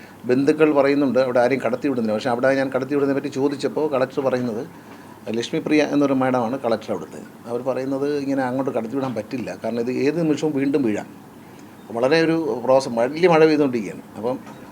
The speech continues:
അതൊരു, ഒരു ഘട്ടം ഘട്ടമായി ഇത് മാറ്റി ഒരു ലൈൻ ക്ലിയർ ആക്കി എന്ന് പറഞ്ഞു. അപ്പോൾ അടുത്ത ലൈനിലേക്ക് കടക്കുമ്പോഴേ അറിയാം ഇത് വെള്ളത്തിൽ പോയതാണെന്ന് അവർക്കൊരു സംശയം ഉണ്ടായിരുന്നു. പക്ഷേ, ആ, ഈ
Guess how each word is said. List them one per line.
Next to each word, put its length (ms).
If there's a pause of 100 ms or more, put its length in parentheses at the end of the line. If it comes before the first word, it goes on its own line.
(220)
അതൊരു, 220
ഒരു 640
ഘട്ടം 220
ഘട്ടമായി 340
ഇത് 100
മാറ്റി 180
ഒരു 160
ലൈൻ 220
ക്ലിയർ 260
ആക്കി 200
എന്ന് 120
പറഞ്ഞു. 220 (180)
അപ്പോൾ 120
അടുത്ത 160
ലൈനിലേക്ക് 400
കടക്കുമ്പോഴേ 420
അറിയാം 180
ഇത് 120
വെള്ളത്തിൽ 440
പോയതാണെന്ന് 500
അവർക്കൊരു 200
സംശയം 420
ഉണ്ടായിരുന്നു. 320 (600)
പക്ഷേ, 480
ആ, 460
ഈ 400